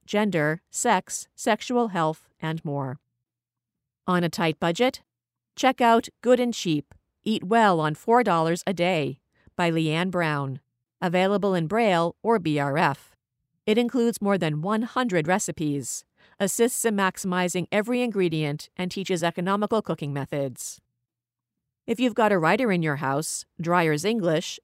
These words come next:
An Utterly Correct Guide to Clarity and Style by Benjamin Dreyer, will share some insider wisdom and fun facts to help sharpen their skills.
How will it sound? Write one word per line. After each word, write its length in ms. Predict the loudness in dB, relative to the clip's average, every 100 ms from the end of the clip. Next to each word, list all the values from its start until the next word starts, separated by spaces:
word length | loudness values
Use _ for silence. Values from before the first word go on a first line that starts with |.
| -6
An 140 | -2
Utterly 360 | 0 2 2 -2
Correct 420 | -2 0 0 -2
Guide 340 | -2 0 0 0
to 100 | -6
Clarity 480 | -4 0 2 2 -2
and 120 | -4
Style 520 | -2 0 2 2 0
by 120 | -4 -2
Benjamin 420 | -2 -2 -4 -4
Dreyer, 540 | 0 2 2 2 -2 _ -20 -20 -4
will 140 | -2 0
share 260 | 0 0
some 220 | 0 -2
insider 460 | 0 0 2 2 2
wisdom 540 | 0 0 0 0 -2 -4 -2
and 180 | -2 -2
fun 280 | -2 -2
facts 440 | 0 4 4 2 -2
to 120 | -6
help 240 | 0 -2 0
sharpen 420 | 0 0 0 -2
their 140 | -2
skills. 640 | -2 -2 -2 -4 -6 -10